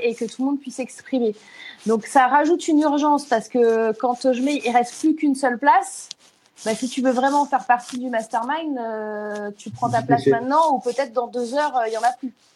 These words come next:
Speaker 1: Et ça m'est
Speaker 2: Tout à
Speaker 1: arrivé
Speaker 2: fait.
Speaker 1: énormément de fois où les gens se sont pris au dernier moment, les places, elles partaient super vite. Et finalement, bah, je disais, bah, tu t'inscriras au mastermind de dans trois mois, quoi.
Speaker 2: Ouais.
Speaker 1: Donc après, j'ai des listes d'attente et tout ça,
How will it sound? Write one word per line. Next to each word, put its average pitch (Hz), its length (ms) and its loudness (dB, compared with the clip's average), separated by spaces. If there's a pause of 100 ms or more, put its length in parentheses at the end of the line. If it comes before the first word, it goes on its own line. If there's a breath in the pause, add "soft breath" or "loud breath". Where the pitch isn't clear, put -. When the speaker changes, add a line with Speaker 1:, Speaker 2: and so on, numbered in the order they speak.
(380 soft breath)
Speaker 1:
Et 214 80 -4
ça 254 160 2
m'est 262 100 4
Speaker 2:
Tout 269 60 6
à 269 40 2
Speaker 1:
arrivé 294 260 -2
Speaker 2:
fait. 320 340 -4
Speaker 1:
énormément 294 580 0
de 269 60 -6
fois 320 480 -2 (420 soft breath)
où 247 100 -4
les 254 180 0
gens 302 300 -4
se - 140 -12
sont 233 180 -10
pris - 180 -4
au 233 60 2
dernier 285 320 0
moment, 277 300 2 (100)
les 240 80 2
places, 294 340 2
elles 226 140 -2
partaient 220 340 0
super 247 400 0
vite. - 560 -8 (400 soft breath)
Et 208 80 0
finalement, 226 540 4
bah, 208 340 2
je 190 60 -12
disais, 214 200 -10
bah, 220 220 0
tu 208 160 -14
t'inscriras 220 500 -4
au 262 60 -4
mastermind 240 540 -2
de 254 100 -4
dans 226 140 -4
trois - 180 0
mois, 370 240 2
quoi. 190 120 -6 (720)
Speaker 2:
Ouais. 123 100 4 (140)
Speaker 1:
Donc 226 100 -8
après, 254 300 2
j'ai 240 120 2
des 214 120 -4
listes 226 220 -4
d'attente 254 420 0
et 214 60 -6
tout - 120 -14
ça, 294 160 -4